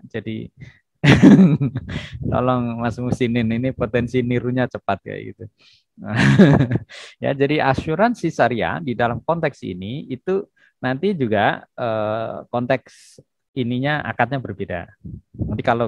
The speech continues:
kita berhubungan dengan bank syariah seperti Mas Umam tadi, rumahnya tiga ratus nanti akan diasuransikan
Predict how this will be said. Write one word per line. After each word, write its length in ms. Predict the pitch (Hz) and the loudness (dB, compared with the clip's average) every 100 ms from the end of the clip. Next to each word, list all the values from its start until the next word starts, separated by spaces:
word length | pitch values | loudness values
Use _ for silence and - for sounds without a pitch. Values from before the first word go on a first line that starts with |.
| - | -4
kita 240 | 165 196 | 2 2
berhubungan 480 | 156 120 107 110 104 | 2 -6 -6 -6 -6
dengan 160 | 101 | -6
bank 240 | 98 95 - | -6 -8 -8
syariah 480 | - - 104 151 175 | -10 -6 -2 -2 -2
seperti 340 | - 101 95 113 | -10 -14 -10 -6
Mas 160 | 104 101 | -6 -6
Umam 240 | 110 104 | -8 -8
tadi, 320 | 92 92 156 - | -8 -6 -6 -4
rumahnya 720 | 131 131 139 135 117 107 190 - _ - _ | -4 0 -2 -2 -6 -6 -6 -10 _ -20 _
tiga 240 | 107 110 | -2 0
ratus 640 | 110 104 139 156 - - 131 | 2 0 -4 -6 -10 -18 -8
nanti 240 | 117 160 | -4 0
akan 200 | 165 147 | 2 2
diasuransikan 800 | 123 131 117 135 135 - 143 101 | 4 0 0 -2 -2 -4 -10 -10